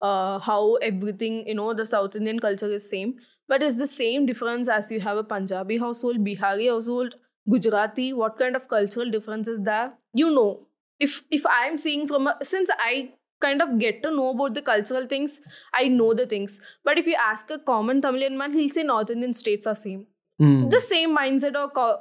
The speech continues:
Speaker 1: you know, uh, is there with the North Indians also. The culture is as different as the Rajasthani, uh, Punjabi, uh, Gujarati household.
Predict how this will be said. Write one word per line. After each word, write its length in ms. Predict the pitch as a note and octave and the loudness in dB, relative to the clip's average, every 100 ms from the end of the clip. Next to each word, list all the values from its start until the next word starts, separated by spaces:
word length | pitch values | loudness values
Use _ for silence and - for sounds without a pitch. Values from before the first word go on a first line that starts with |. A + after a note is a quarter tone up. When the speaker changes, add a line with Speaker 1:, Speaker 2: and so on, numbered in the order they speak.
| - | -4
Speaker 1:
you 100 | B3+ | -2
know, 320 | B3 C4 B3+ - - - | -2 -2 -6 -16 -10 0
uh, 220 | A#3+ A#3 A3+ | 2 2 2
is 100 | C4 | 2
there 260 | A#3 A#3 A#3+ | 0 -2 -2
with 140 | A3+ | -4
the 80 | A#3 | -4
North 240 | G#3 F#3+ | -2 -2
Indians 300 | G3+ G#3+ G3+ | -2 -2 -4
also. 280 | F#3+ F#3 F3+ - - | -6 -6 -8 -10 -8
The 120 | A3+ C#4 | -4 0
culture 400 | B3+ A#3 A3+ D#4 | 2 2 2 0
is 200 | D#4+ - | -2 0
as 460 | A#3 G#3 A#3+ A#3 A3 - | 0 2 0 -2 -2 -2
different 460 | A3 - C4 C#4 C4+ | -4 0 0 2 2
as 160 | B3 | 2
the 80 | A#3 | 0
Rajasthani, 840 | A#3+ F#3+ F3+ G#3+ B3+ A#3+ B3 B3+ A#3+ | 0 0 -2 -4 -2 -2 -2 -2 0
uh, 160 | G#3 | 0
Punjabi, 640 | G3+ G3 F#3+ G#3+ A3 A#3+ A#3+ | 0 -4 -2 -2 -2 0 0
uh, 160 | G#3 | 0
Gujarati 480 | G3 G3 G3 G3+ G3+ | 0 -2 -4 -4 -2
household. 400 | A3+ A3 A#3 B3 | -2 -2 -4 -6